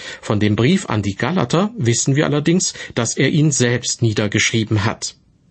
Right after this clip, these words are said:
Hier ist es so, dass er den Brief, den er diktiert hat, zum Schluss unterschreibt. Zum zweiten Mal bittet er: „Gedenkt meiner Fesseln.“ Gemeint ist:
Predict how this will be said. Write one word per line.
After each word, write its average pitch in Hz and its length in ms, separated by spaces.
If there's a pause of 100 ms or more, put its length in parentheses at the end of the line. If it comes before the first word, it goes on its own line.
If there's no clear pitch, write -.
(340)
Hier 226 240
ist 208 220
es - 140
so, 190 340 (100)
dass 110 160
er 113 100
den 104 220
Brief, 180 380
den 107 160
er 101 160
diktiert - 580
hat, 131 220 (180)
zum 104 240
Schluss 123 440
unterschreibt. 123 920 (880)
Zum 131 280
zweiten 123 420
Mal 104 220
bittet 139 360
er: 131 280 (240)
„Gedenkt 127 640
meiner 117 300
Fesseln.“ 117 600 (460)
Gemeint 160 360
ist: - 280